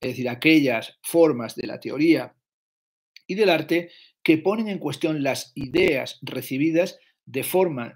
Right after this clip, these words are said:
su estructura y restringen su eficacia. Se trata, por tanto, eh, no solo de, eh, cuestionar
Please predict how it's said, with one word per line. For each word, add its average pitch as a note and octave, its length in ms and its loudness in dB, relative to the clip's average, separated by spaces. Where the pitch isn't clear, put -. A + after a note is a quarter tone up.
su - 220 -4
estructura C#3 1000 -2
y F3 160 -2
restringen B2 840 -8
su - 380 -6
eficacia. C#3 720 -2
Se D#3 120 -6
trata, A3+ 320 -2
por E3+ 200 0
tanto, G3+ 520 -2
eh, C3+ 240 -6
no D3+ 160 -4
solo F#3 300 2
de, C3+ 340 0
eh, C3 400 -2
cuestionar D3 760 -2